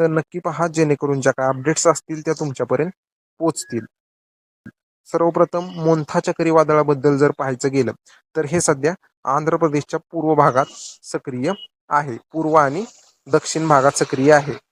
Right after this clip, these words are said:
हे आज रात्री आंध्र प्रदेशच्या किनारपट्टीवर मच्छलीपट्टणमच्या आसपास धडकण्याचा अंदाज आहे. याची पुढची दिशा ही अशीच, अ, आंध्र प्रदेशचा भाग करत इकडे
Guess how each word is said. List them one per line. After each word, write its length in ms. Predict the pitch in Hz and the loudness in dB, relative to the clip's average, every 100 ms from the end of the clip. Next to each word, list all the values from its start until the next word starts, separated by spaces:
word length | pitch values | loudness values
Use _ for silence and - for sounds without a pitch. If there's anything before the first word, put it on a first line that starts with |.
| _ 170 | _ -8
हे 80 | 185 | -4
आज 240 | - 165 170 | 4 4 6
रात्री 340 | 175 160 139 113 _ _ _ _ _ - | 4 4 -6 -10 _ _ _ _ _ -6
आंध्र 240 | 160 175 | 0 0
प्रदेशच्या 420 | 175 190 180 - 196 | 0 0 0 0 -2
किनारपट्टीवर 760 | 202 180 165 165 - 151 170 190 _ _ - | 2 2 2 -2 -2 0 0 -2 _ _ -8
मच्छलीपट्टणमच्या 1040 | 170 - 185 196 202 185 175 165 160 170 | -8 -4 -2 -2 -2 -6 -4 -4 2 2
आसपास 320 | 160 - 156 | 2 0 -4
धडकण्याचा 560 | 156 139 131 131 127 147 | 0 0 -2 -4 -2 -2
अंदाज 360 | 139 120 147 - _ _ _ | -2 0 0 0 _ _ _
आहे. 360 | 160 160 131 117 _ _ _ | -2 -2 -4 -14 _ _ _
याची 240 | 151 165 190 | -8 -8 -8
पुढची 360 | 202 185 196 | -8 -6 -6
दिशा 260 | 185 175 190 | -4 0 2
ही 100 | 185 | 4
अशीच, 380 | 185 - 208 - _ _ - | 2 0 -10 -12 _ _ -10
अ, 40 | |
आंध्र 360 | 131 135 151 165 | -6 0 0 0
प्रदेशचा 720 | 170 170 170 - _ - 180 | 0 0 0 -2 _ -4 -2
भाग 180 | 170 156 - | 0 -4 -4
करत 200 | 170 170 | -6 -4
इकडे 280 | 165 151 185 | -6 -4 -6